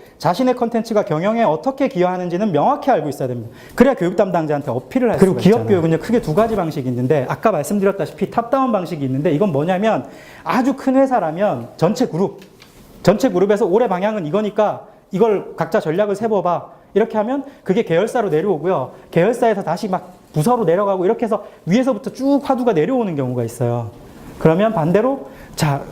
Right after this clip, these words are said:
Speaker 1: 아, 우리 부서 뭐 소통이 잘 안 되는 것 같아요. 우리 부서 소통 교육 좀 시켜주세요." 하는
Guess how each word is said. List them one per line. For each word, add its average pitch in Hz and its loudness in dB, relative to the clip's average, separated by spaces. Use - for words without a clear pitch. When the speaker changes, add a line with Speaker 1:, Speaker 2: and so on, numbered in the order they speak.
Speaker 1:
아, 233 4
우리 226 2
부서 208 0
뭐 196 2
소통이 277 0
잘 220 2
안 180 -2
되는 233 -2
것 233 2
같아요. 214 -4
우리 190 0
부서 233 0
소통 269 0
교육 240 0
좀 220 -4
시켜주세요." 220 0
하는 220 -2